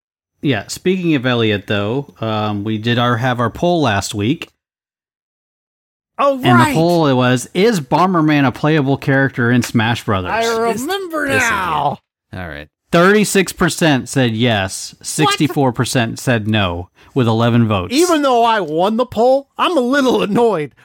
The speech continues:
Speaker 2: with the thirty-six percent of people. How many accounts on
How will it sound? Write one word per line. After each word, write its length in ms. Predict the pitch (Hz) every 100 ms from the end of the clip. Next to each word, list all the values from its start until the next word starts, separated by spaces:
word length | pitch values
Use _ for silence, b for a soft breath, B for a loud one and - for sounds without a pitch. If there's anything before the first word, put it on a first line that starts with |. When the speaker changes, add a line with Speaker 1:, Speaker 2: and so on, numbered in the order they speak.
| -
Speaker 2:
with 180 | 190 196
the 120 | 180
thirty-six 720 | - 202 240 233 - 220 -
percent 360 | 202 175 220 180
of 100 | -
people. 500 | 220 175 151 127 - _ _ _ _ _
How 180 | 277 381
many 360 | 392 254 208 -
accounts 420 | 185 226 262 -
on 240 | 214 180